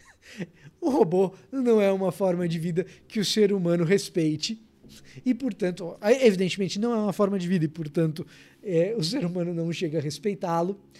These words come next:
E, então, enganar o robô, mentir para o robô, falsear informações para o robô, se torna algo extremamente fácil pra esses pacientes impacientes.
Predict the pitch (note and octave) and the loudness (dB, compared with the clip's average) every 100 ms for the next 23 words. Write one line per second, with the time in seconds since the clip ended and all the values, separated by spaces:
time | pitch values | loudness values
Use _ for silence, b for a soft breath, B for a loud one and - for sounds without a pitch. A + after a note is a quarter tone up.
0 | B B - _ C#4 C#4 D4 D4 - _ | B B -20 _ 0 2 2 -2 -12 _
1 | _ - G#4 G#3+ B3 G#3+ G#3 C#4+ - - | _ -10 -10 -4 0 0 0 -6 -16 -20
2 | _ _ _ _ _ _ - G#4 G#4+ D#4 | _ _ _ _ _ _ -6 -4 -4 -4
3 | D#4+ A3+ G3 F#3 F#3+ D#3+ F3 G#3 D4 C4 | -4 -4 -4 -4 -4 -4 -4 -2 -2 -2
4 | - C#4+ D4+ A3+ F#3 F3 D3+ E3 E3 E4 | 0 0 0 -4 -4 -4 -4 -6 -4 -4
5 | D4 A3 - A3 A3 G#3+ F#3+ G#3 F3 E3+ | -2 -4 -6 -6 -8 -8 -10 -10 -8 -6
6 | F3 E3 - D#3+ D#3 E3 C#3 D3+ D3 B | -4 -6 -6 -8 -6 -6 -6 -8 -10 B
7 | B B B - - A3+ G3 F#3 F#3 F3+ | B B B -14 -8 -6 -2 -4 -4 -6
8 | D#3+ E3+ E3 F3 E3 B F#3+ - - F#3+ | -2 -2 -2 -4 -8 B -12 -10 -4 -4
9 | F#3 E3 D#3 A3 - F3+ F3 - G#3 B | -2 -4 -4 -8 -4 -2 0 -2 -4 B
10 | B - A#3 A#3+ B3+ A#3 - A#3+ A3 - | B -4 2 2 2 -2 -6 -6 -6 -8
11 | - b b _ _ C4+ B3 - C4+ A3+ | -12 b b _ _ -4 -4 -2 -2 -2
12 | - - b - C4 A3+ G#3 - G#3 - | -6 -12 b -6 0 0 0 2 2 0
13 | G3 E3+ C#3+ - | 0 0 -2 -6